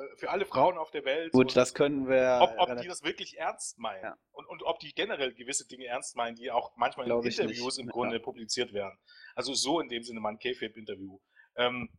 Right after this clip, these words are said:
Speaker 1: und gerade das würde ich auch <laughs> im Grunde auch Vince McMahon fragen. Also ob er wirklich meint, dass was er dort abliefert, das ist irgendwie, also ob er das wirklich auch selbst für, für gut befindet.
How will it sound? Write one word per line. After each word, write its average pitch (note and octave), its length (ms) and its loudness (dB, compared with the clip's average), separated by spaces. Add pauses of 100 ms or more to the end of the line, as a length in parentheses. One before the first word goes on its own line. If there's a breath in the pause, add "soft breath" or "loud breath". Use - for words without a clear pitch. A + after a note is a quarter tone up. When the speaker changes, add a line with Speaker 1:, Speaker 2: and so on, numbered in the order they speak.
(140)
Speaker 1:
und - 160 -14
gerade B2+ 240 6
das B2+ 120 -6
würde B2+ 140 -8
ich B2 60 -10
auch A#2 220 -2
<laughs> - 40 -20
im A2+ 80 -18 (120)
Grunde - 300 -8
auch - 180 -6
Vince C#3+ 220 -10
McMahon A2+ 440 -10
fragen. - 300 -16 (500 soft breath)
Also A#2+ 200 -4
ob A2 140 -2
er A#2 100 4
wirklich - 280 2
meint, B2+ 260 0
dass C3 160 0
was A#2+ 140 -2
er B2+ 180 0 (180)
dort B2 200 -4
abliefert, B2+ 580 -2
das - 120 -4
ist - 200 -4
irgendwie, D3 500 -4
also C3 300 -6 (360)
ob D3 120 2
er C#3 80 0
das C3 160 -6
wirklich D3+ 240 -8
auch A2+ 100 -8
selbst - 540 -2 (100)
für, B2+ 180 -12
für B2 160 -10
gut C3+ 220 -18
befindet. G2+ 540 -16